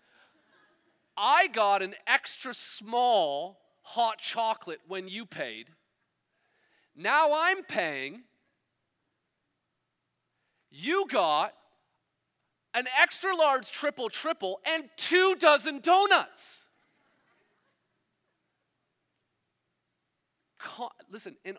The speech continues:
overcommitment to fairness will ruin a friendship. "Well, I bought last time, you should buy, you had three slices of pizza, I had, I only had two and a half,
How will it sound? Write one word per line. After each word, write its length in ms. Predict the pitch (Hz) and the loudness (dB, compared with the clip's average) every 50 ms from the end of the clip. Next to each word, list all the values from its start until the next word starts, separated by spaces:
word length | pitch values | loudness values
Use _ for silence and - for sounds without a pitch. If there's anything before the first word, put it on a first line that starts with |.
| - - | -10 -8
overcommitment 1040 | 196 220 247 262 226 277 302 302 - - - 240 185 160 165 175 - - - 214 208 - _ | -8 -8 -8 -10 -14 -14 -16 -16 -14 -16 -16 -16 -16 -14 -14 -16 -16 -16 -18 -18 -20 -18 _
to 140 | - - 151 | -18 -18 -18
fairness 1300 | - - - - - - - 135 135 143 160 180 190 214 247 277 277 - - - - - - - - _ _ _ _ _ _ _ _ _ _ _ _ _ _ _ _ _ _ _ _ _ _ _ _ _ _ _ _ _ _ _ _ _ _ _ _ _ _ _ _ _ _ _ _ | -18 -20 -20 -20 -20 -16 -12 -10 -10 -10 -10 -10 -12 -12 -12 -14 -14 -16 -18 -18 -18 -18 -20 -20 -20 _ _ _ _ _ _ _ _ _ _ _ _ _ _ _ _ _ _ _ _ _ _ _ _ _ _ _ _ _ _ _ _ _ _ _ _ _ _ _ _ _ _ _ _
will 240 | 151 180 202 190 175 143 135 | -10 -8 -8 -8 -8 -10 -12
ruin 440 | 143 160 170 165 156 143 127 117 113 110 _ _ _ | -10 -10 -8 -8 -10 -12 -14 -18 -20 _ _ _ _
a 80 | - 131 | -20 -20
friendship. 560 | - - - 120 120 120 110 - - 101 _ _ _ _ _ _ _ _ _ _ _ _ _ _ _ _ _ _ _ _ _ _ _ _ _ _ _ _ _ _ _ _ | -20 -20 -18 -18 -18 -18 -20 -20 -20 -20 _ _ _ _ _ _ _ _ _ _ _ _ _ _ _ _ _ _ _ _ _ _ _ _ _ _ _ _ _ _ _ _
"Well, 100 | - 123 | -10 -6
I 140 | 147 175 185 | -6 -6 -4
bought 240 | 170 190 185 165 160 | -4 -4 -6 -4 -4
last 320 | 170 175 180 185 180 - | -4 -4 -4 -4 -6 -10
time, 240 | 185 175 170 170 165 | -10 -10 -10 -10 -10
you 100 | 170 190 | -14 -14
should 180 | - 175 151 | -14 -16 -14
buy, 200 | 135 160 160 160 | _ -10 -8 -8
you 160 | 160 175 196 208 | -10 -10 -8 -8
had 200 | 190 170 151 - | -8 -8 -8 -12
three 220 | - 156 180 180 | -16 -16 -16 -16
slices 420 | - - 170 165 160 - 160 - | -14 -14 -14 -14 -14 -16 -20 -20
of 140 | 160 143 _ | -20 -20 _
pizza, 300 | - 175 170 - - 165 | -18 -18 -18 -16 -14 -12
I 300 | 147 143 143 156 165 170 | -10 -6 -4 -4 -4 -4
had, 220 | 170 165 160 156 147 _ _ _ - | -4 -6 -8 -8 _ _ _ _ -10
I 200 | - 160 180 185 | -6 -6 -6 -6
only 200 | 180 165 160 160 | -8 -10 -10 -10
had 180 | 160 147 143 - | -10 -10 -10 -12
two 220 | - 185 175 160 | -16 -16 -14 -14
and 100 | 160 147 | -14 -14
a 40 | 139 | -12
half, 420 | 147 170 160 156 156 156 160 - | -8 -6 -6 -6 -6 -8 -10 -12